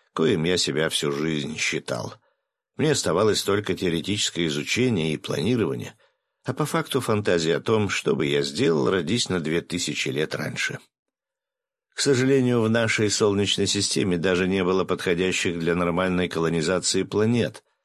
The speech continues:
а перемещение со скоростью выше скорости света так и осталось научной фантастикой, и дальше улететь мы не смогли.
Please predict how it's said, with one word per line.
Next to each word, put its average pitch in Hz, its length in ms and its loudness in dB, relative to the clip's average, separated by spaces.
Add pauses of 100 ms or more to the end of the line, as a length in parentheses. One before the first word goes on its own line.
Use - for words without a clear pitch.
(200)
а - 100 -2
перемещение 92 720 0
со 85 160 0
скоростью 87 520 0
выше 87 260 0
скорости 87 520 0
света - 400 0
так 147 300 -2
и - 20 2
осталось 113 560 2
научной 95 400 0
фантастикой, 69 920 -2
и - 260 -2
дальше 87 400 0
улететь 131 400 -2
мы 208 320 0
не - 280 -2
смогли. - 540 -4